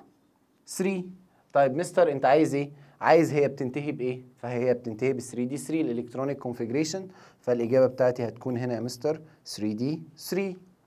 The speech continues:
السؤال اللي بعده بيقول لي element X from the second transition series, its configuration in the atomic state end by D six. So the configuration of the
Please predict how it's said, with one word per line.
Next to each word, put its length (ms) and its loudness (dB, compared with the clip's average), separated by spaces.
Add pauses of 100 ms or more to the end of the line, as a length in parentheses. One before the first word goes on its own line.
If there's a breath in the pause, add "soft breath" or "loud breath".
(1800 soft breath)
السؤال 340 4
اللي 160 2
بعده 300 2 (260)
بيقول 260 2
لي 300 -2
element 340 2 (160)
X 60 -12 (360)
from 200 0
the 80 0
second 460 0
transition 520 0
series, 540 -2 (520 soft breath)
its 140 -12
configuration 800 0 (100)
in 100 -2
the 160 2
atomic 340 0
state 440 0
end 200 -4 (120)
by 260 2
D 80 -4
six. 240 -8 (600 soft breath)
So 60 6 (140)
the 140 2
configuration 600 0 (100)
of 40 -6 (100)
the 80 -2